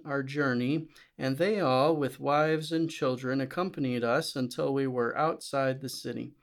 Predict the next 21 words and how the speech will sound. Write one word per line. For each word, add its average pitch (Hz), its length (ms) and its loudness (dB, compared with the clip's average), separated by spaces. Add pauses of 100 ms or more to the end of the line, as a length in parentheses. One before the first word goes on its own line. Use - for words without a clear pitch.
(460)
And 143 220 0
kneeling 220 480 2
down 185 380 -2
on 165 320 0
the 165 80 -6
beach, 127 500 -6
we 131 140 -2
prayed 127 640 -4 (360)
and 127 160 -2
said 160 240 2
farewell 156 580 2
to 135 140 -6
one 120 280 2
another. 117 500 0 (260)
Then 165 180 0
we 165 100 4
went 160 220 2
on 160 180 2
board 151 320 0
the 151 80 -4
ship, 123 380 0